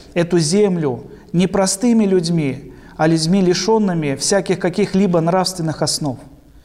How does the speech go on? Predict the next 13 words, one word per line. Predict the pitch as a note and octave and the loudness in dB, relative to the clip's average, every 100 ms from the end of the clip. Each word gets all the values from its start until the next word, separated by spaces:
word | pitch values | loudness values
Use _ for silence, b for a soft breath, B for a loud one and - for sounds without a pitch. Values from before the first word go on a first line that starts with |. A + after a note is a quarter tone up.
| B B B - | B B B 0
Я | F#3 G3+ - - | 0 0 -8 -4
говорю | F3 F#3+ A#3 | 0 2 2
об | B3 | 2
этом, | G#3+ G#3+ F#3 | 0 0 -4
чтобы | - G3 | -4 -6
вы | F#3 F#3 G#3+ | -6 -2 -2
понимали, | A3 - - - F#3+ G3+ A3+ A#3 E3+ - B B B - | -2 -8 -20 -2 2 4 4 2 0 -4 B B B -12
к | - | -6
чему | - A3+ G#3 A3+ | -2 2 2 2
приезжало | A3 G3 F#3+ E3+ F#3+ F#3 | 2 0 2 2 2 2
духовенство | E3 - E3 F3 - D#3 | 0 0 0 0 -2 -4
Сахалина | - - D#3+ D#3+ D3+ | -6 -2 -2 0 -2
тогда, | C#3+ C3+ B2 A#2+ | -4 -4 -6 -12